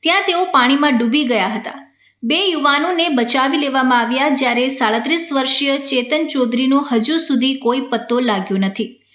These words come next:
બારડોલી ફાયર વિભાગની ટીમ તેમની શોધખોળ કરી રહી છે.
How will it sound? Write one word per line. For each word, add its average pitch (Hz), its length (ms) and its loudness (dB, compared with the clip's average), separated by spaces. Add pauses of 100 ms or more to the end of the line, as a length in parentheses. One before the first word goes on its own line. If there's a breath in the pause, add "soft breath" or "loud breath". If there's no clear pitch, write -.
(400 soft breath)
બારડોલી 370 540 2
ફાયર 330 240 2
વિભાગની 302 480 0
ટીમ 285 280 -2
તેમની 277 420 2
શોધખોળ 285 500 -2
કરી 226 260 0
રહી 196 300 -2
છે. 220 100 0